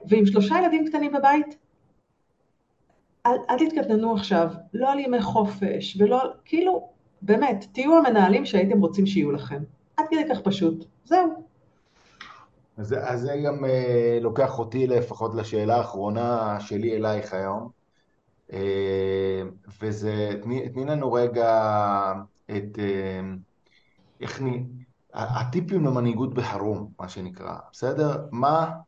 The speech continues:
Speaker 1: Mm.
Speaker 2: אה, מה את חושבת, ויצפו בנו, אה, מנהלים,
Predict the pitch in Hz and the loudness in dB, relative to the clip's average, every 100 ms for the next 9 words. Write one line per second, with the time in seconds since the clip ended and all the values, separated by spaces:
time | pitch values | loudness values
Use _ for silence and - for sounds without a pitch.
0 | _ _ _ - 202 196 196 196 - - | _ _ _ 6 10 10 8 -2 -10 -12
1 | 202 101 98 98 98 95 98 101 104 104 | -8 -6 -6 -8 -8 -8 -10 -10 -12 -14
2 | - _ _ _ _ - 147 185 - 113 | -20 _ _ _ _ -4 0 0 -2 -6
3 | - 143 147 170 170 - 101 104 104 104 | 0 0 2 -2 -4 -10 -6 -4 -2 -2
4 | 101 101 104 107 107 - 127 120 120 113 | -4 -6 -8 -8 -12 -6 -4 0 0 -2
5 | 110 104 104 104 101 107 104 104 107 131 | 0 0 0 0 0 0 0 0 -2 -4
6 | 151 | -6